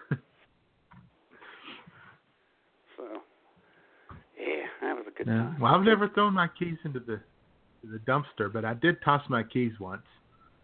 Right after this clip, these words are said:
Speaker 2: here at the palatial estates. I was going somewhere, walk out of the apartment, and there's a golf ball lying there. This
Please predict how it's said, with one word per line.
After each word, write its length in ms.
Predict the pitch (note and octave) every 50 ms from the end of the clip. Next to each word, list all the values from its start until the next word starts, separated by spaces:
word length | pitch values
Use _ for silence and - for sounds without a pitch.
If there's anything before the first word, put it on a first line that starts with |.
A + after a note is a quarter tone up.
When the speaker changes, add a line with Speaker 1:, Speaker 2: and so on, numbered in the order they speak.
| _ _ _ _ _ _ - - _ _ _ _ _ _ _ _ _ _ _ _ _ _ _ _ _ _ _ _ _ _ _ _ _ _ _ -
Speaker 2:
here 140 | C3 B2+ B2+
at 120 | B2 -
the 60 | A2+
palatial 500 | - - - C3 C3 C3 B2+ - A#2+ G#2+
estates. 520 | G#2 - - - C#3 B2 G#2+ G2 - - - - - - - _ _ _ _ _ _ _ _ _ _ _ _ - A#2 A#2 A2+ A2+ A2+ A2+ G#2+ G2+ D#2+ D2+ - - - - - - - _ -
I 120 | G#2 G#2 G2+ - - - _ _ _ _ _ _ -
was 120 | A#2+ A2 A2 - -
going 260 | D#3+ E3+ E3+ D3 C3+ -
somewhere, 480 | C3+ A2+ G#2+ G#2 G#2+ A2+ B2+ B2+ A#2 - - _ _ _ _ _ _ -
walk 200 | A#2 B2 - -
out 140 | B2 B2 A#2
of 80 | G#2+
the 80 | A2 G#2
apartment, 460 | G2+ - - G#2 G#2 - A#2+ A#2 A#2 - _ _ _ _ _ _ _ _ _ _ _ _ _ _ _ _ _ _ -
and 360 | C3 A#2 A2+ A2+ A2+ A2+ A#2 B2
there's 100 | B2+ B2+
a 40 |
golf 260 | B2 - F3+ G3 F#3+ - -
ball 180 | B2 A2+ A2 G#2+
lying 300 | G#2+ G2+ G#2 G2+ G2 G2
there. 240 | G2+ F#2 E2+ - - _ -
This 100 | A#3